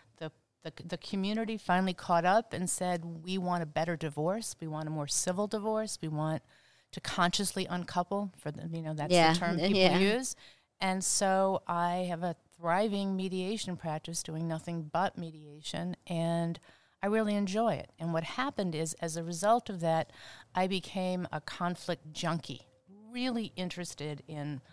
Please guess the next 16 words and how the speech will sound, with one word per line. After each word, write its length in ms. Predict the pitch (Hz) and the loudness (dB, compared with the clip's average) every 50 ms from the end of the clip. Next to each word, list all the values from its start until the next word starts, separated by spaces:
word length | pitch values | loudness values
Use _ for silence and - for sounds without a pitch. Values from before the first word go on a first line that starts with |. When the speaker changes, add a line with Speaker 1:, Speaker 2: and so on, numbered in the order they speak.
| _ _ _ | _ _ _
Speaker 1:
how 300 | _ - - 202 196 196 | _ -6 -2 0 0 0
do 80 | 202 208 | 0 2
you 180 | 202 196 180 - | 2 2 2 4
untangle, 680 | 175 170 160 160 - - - 160 156 160 156 135 135 | 2 2 2 0 -2 -4 -2 0 0 0 0 -2 -4
how 240 | 135 - - 170 170 | -6 -4 -2 -2 -2
do 80 | 170 170 | -2 -4
you 160 | 170 - - - | -6 -8 -8 -8
unlock 540 | 151 151 151 165 165 165 160 160 - _ | -6 -4 -4 -2 -2 -2 -4 -4 -6 _
conflict, 640 | - - - 147 160 185 - - 254 247 247 - _ - - - - _ _ _ _ - | -16 -6 -4 -2 -2 -2 -2 -2 -4 -4 -4 -8 _ -20 -20 -20 -20 _ _ _ _ -6
and 80 | 190 190 | -6 -4
how 200 | - - 233 240 | 0 2 2 2
do 60 | 254 | 2
you 160 | 254 226 220 | 0 -2 -2
use 320 | 208 190 190 196 190 - | -2 -2 -2 -4 -4 -6
communication 760 | - - 202 185 180 180 170 - - - 180 190 - - 214 208 | -8 -8 -6 -6 -4 -6 -6 -8 -8 -8 -8 -6 -6 -6 -6 -6
skills 600 | - - - 214 214 220 233 247 240 - - | -8 -6 -2 0 2 2 2 0 -2 -4 -6